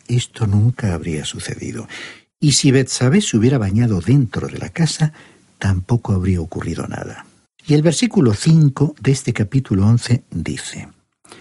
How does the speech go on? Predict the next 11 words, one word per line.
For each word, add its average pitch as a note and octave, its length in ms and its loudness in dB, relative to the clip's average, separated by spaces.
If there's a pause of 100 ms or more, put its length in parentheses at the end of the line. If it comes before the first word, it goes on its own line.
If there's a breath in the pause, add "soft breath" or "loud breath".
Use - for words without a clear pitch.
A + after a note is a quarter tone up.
(560 soft breath)
"La F#2 160 0
mujer B2+ 460 0
concibió G2 720 0
y C#3 100 6
mandó E2+ 560 2
a F2+ 60 2
decir E2 360 -4
a D2+ 40 -2
David: - 320 -6 (480 soft breath)
'Estoy - 560 0
embarazada'". F2 800 -2